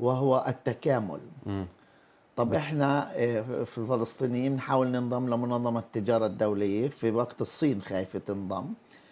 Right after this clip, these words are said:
Speaker 1: آه، طيب، آه، السؤال،
Speaker 2: مم.
Speaker 1: ما هو الاتفاقيات الدولية هاي اللي بننضم إلها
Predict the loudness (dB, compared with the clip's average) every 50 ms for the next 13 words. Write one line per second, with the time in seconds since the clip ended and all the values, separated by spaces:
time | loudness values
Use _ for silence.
0 | -20 -20 -20 _ _ -2 2 2 2 2 2 2 4 4 4 2 0 -4 -12 -10
1 | -2 2 2 4 4 2 0 -2 0 2 4 4 6 6 6 4 4 2 0 -2
2 | -4 -2 0 0 2 4 4 6 6 6 6 4 2 2 0 0 0 0 0 2
3 | 2 0 2 2 2 4 4 4 4 4 2 2 2 4 4 4 4 4 4 4
4 | 4 4 4 4 4 4 4 2 2 0 0 0 0 2 2 2 2 0 0 0
5 | 0 0 0 0 0 -2 -2